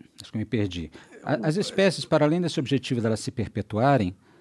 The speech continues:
a gente precisa pensar pra que que elas têm esse objetivo. Ou é simplesmente uma engrenagem que foi colocada em, em andamento e, tipo, tá,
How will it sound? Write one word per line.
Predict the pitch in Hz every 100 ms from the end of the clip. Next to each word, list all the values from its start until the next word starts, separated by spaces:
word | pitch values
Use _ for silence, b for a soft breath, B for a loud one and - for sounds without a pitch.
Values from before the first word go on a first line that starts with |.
| b b
a | 120
gente | 156 -
precisa | - 175 170
pensar | 165 151 - 170 170 - _ _ -
pra | 156
que | - 254
que | 247 139
elas | 113
têm | - 101
esse | -
objetivo. | 90 101 - 85 80 87
Ou | 131 139
é |
simplesmente | 135 156 127 139 139 135
uma | 135
engrenagem | 127 117 110 117 131 131
que | 113
foi | - 117
colocada | - 113 104 117 113 107
em, | 104 90 87 b b b -
em | 110
andamento | 113 131 127 135 160 190
e, | 170
tipo, | - 165 175 170 143 -
tá, | 147 160